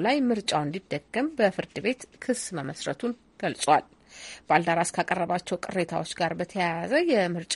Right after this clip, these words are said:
ቦርድ የስራ ኃላፊዎችን ለማግኘት ያደረገው ጥረት እንዳልተሳካና ምርጫ ቦርድ የምርጫውን ውጤት ይፋ ባደረገበት ዕለት ከቦርዱ ሰብሳቢዎች ባደረጉት ንግግር ቦርዱ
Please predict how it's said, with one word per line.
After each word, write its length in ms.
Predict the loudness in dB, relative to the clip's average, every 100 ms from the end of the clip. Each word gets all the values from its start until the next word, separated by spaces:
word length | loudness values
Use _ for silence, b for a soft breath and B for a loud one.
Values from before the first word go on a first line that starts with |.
| -4
ቦርድ 220 | -2 -2
የስራ 260 | -2 -4 -4
ኃላፊዎችን 720 | -4 -4 -4 -2 -2 0 -2 -2 B B 4
ለማግኘት 680 | 4 6 2 0 -4 -4 -2
ያደረገው 720 | 0 0 -2 -6 -8 -4 -4 -4 -8
ጥረት 380 | -4 0 2 0
እንዳልተሳካና 1000 | -2 0 0 -2 -10 -10 -10 0 2 4 2 B B B 2
ምርጫ 320 | 2 4 2
ቦርድ 240 | 4 2 4
የምርጫውን 540 | 2 0 -2 -4 -2
ውጤት 380 | -6 -6 -4 -2
ይፋ 220 | -2 -2
ባደረገበት 720 | -2 -2 -4 -10 -10 -8 -6 -4
ዕለት 220 | -4 -4
ከቦርዱ 460 | 0 0 0 -8 -10
ሰብሳቢዎች 640 | -10 -10 -8 -6 -2 -4 0
ባደረጉት 580 | 0 0 -6 -10 -10 -6
ንግግር 380 | -2 2 2 0 B B B
ቦርዱ 320 | 6 6 6